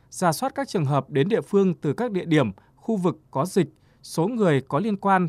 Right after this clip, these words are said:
đến các bệnh nhân nhiễm covid mười chín theo thông báo của Bộ Y tế, kiểm tra tám mươi tám lượt cơ sở kinh doanh có điều kiện,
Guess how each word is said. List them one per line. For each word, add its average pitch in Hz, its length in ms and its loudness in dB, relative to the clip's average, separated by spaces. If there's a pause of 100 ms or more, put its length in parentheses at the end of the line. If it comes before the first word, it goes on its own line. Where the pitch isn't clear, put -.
đến 139 180 -2
các 254 120 -2
bệnh 190 180 -4
nhân 165 220 2
nhiễm 170 160 0
covid 190 320 -4
mười 139 140 -2
chín 151 340 0 (140)
theo 196 140 -4
thông 190 180 -2
báo 135 200 4
của - 140 -6
Bộ 131 180 -2
Y 156 80 -4
tế, 147 320 2 (640)
kiểm 160 160 4
tra 226 200 2
tám 202 220 0
mươi 247 80 -6
tám 233 220 0
lượt 202 220 -2
cơ 196 120 -2
sở 175 200 -4
kinh 170 180 -4
doanh 170 240 0
có 147 120 -2
điều 185 140 2
kiện, 160 260 2